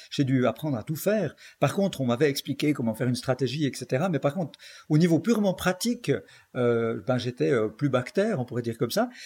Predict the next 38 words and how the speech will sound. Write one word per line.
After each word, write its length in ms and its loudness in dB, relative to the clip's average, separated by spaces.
Eh 60 0
bien, 200 2
c'est 120 -2
vrai 200 2
que 260 0
la 120 4
perversion 800 2
pour 180 -2
moi, 180 0
entre 260 0
guillemets, 240 0
c'était 320 -2
que, 240 2
à 80 4
force, 380 -2
au 160 -2
bout 100 2
de 80 -4
quatre 320 2
ans 100 -2
d'université, 640 -2
quand 220 -2
on 60 2
vous 160 -2
dit 160 -6
quasiment 360 2
tous 140 -2
les 100 4
jours 280 2
que 80 0
vous 160 -2
êtes 120 -6
l'élite 340 0
de 100 2
la 100 2
nation, 460 -2
mais 140 0
que 220 2